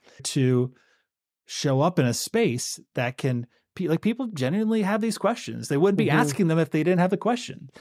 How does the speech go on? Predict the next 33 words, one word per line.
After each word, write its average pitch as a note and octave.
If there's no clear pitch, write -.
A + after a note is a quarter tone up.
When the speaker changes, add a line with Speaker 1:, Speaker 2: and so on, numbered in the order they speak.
Speaker 1:
How F3+
do F#3+
you F#3
show D#3
up D#3+
in C#3+
a C#3
space D3+
that B2+
doesn't B2+
make B2+
it G2+
worse? -
'Cause D#3+
there's D3
a D3+
couple G#3
ways E3+
that C#3+
this E3+
could C#3
go D#3+
sideways F3
on A2
you. G#2+
One, C3+
take D#3
the -
questions D#3+
and A2+
don't C#3
answer G#2+
'em, F3